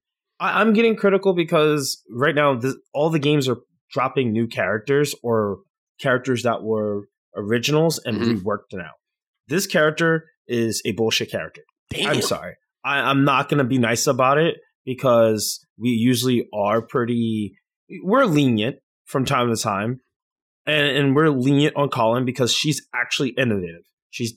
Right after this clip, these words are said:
Speaker 1: little different. She has some similar moves, but she's a cool character. This character is like, they were just,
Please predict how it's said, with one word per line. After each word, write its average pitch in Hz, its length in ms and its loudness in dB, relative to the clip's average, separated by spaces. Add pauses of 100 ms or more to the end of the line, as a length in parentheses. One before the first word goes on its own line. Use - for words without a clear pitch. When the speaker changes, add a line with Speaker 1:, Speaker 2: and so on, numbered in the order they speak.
(120)
Speaker 1:
little 143 220 2
different. 127 340 -2
She 113 120 0
has 151 180 0
some 147 280 0
similar 139 380 0
moves, 107 420 -4 (420)
but 110 340 -2 (760)
she's 226 320 0
a 160 60 2
cool 127 260 0
character. 123 520 0 (540)
This 214 240 0
character 147 540 0
is 110 320 -6
like, 110 440 0 (120)
they 127 220 0
were 151 120 2
just, 135 460 -4